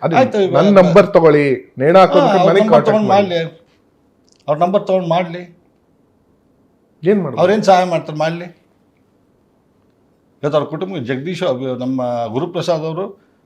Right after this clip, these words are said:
Speaker 2: ಒಬ್ಬ ಅವ್ರ ಪರ್ಸನಲ್ ಒಂದು ಇದಕ್ಕೆ ಏನ್ ಯಾವ ನೋವು ಪಾಪ ಅವರು, ಅವರು ಪ್ರಾಣ ತ್ಯಾಗ ಮಾಡಿದ್ರು ಗೊತ್ತಿಲ್ಲ.
Speaker 1: ಓಕೆ.
Speaker 2: but ಆದ್ರೂ ಕೂಡ ಅವ್ರು ಮಾಡಿರೋ ಮೆಂಬರ್‌ಶಿಪ್‌ಗೆ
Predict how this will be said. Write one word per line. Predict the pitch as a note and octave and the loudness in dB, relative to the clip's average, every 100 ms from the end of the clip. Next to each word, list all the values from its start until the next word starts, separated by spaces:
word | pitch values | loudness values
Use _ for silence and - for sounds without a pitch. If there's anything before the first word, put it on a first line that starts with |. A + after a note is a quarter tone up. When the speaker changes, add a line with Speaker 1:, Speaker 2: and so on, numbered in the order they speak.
| _ | _
Speaker 2:
ಒಬ್ಬ | B2+ C3 | -4 -2
ಅವ್ರ | B2+ | -2
ಪರ್ಸನಲ್ | - - - E3+ E3 E3 D#3+ D3+ | -4 -8 -6 -6 -6 -8 -8 -10
ಒಂದು | D3 D3 | -10 -10
ಇದಕ್ಕೆ | D3 E3 E3+ E3 - _ G2+ | -10 -8 -6 -6 -8 _ -6
ಏನ್ | D3 D#3 | -4 -2
ಯಾವ | C3+ D3 D3+ | -2 0 0
ನೋವು | C#3+ D3+ D3+ C#3 | -2 -6 -10 -10
ಪಾಪ | B2+ C3 | -10 -10
ಅವರು, | B2+ B2 A#2 A2 G#2 G#2 _ _ _ _ - | -12 -12 -14 -14 -16 -16 _ _ _ _ -14
ಅವರು | A2 G#2 G#2 | -12 -10 -14
ಪ್ರಾಣ | - B2+ C#3 | -4 -4 -4
ತ್ಯಾಗ | - A#2+ A#2+ A2 | -6 -6 -6 -8
ಮಾಡಿದ್ರು | A2 B2+ F2 | -14 -14 -16
ಗೊತ್ತಿಲ್ಲ. | - A2 F2 E2+ _ _ _ F#2+ | -16 -14 -16 -20 _ _ _ -20
Speaker 1:
ಓಕೆ. | - E2 _ _ _ | -20 -20 _ _ _
Speaker 2:
but | A3+ A3 | -8 0
ಆದ್ರೂ | F3+ F#3+ | 0 0
ಕೂಡ | F3+ E3+ | -4 0
ಅವ್ರು | D3+ C#3 | 0 0
ಮಾಡಿರೋ | C#3 D#3 C#3+ | -6 -6 -8
ಮೆಂಬರ್‌ಶಿಪ್‌ಗೆ | C3+ C#3+ C3+ C3+ - C#3+ C#3+ | -8 -8 -10 -14 -16 -18 -18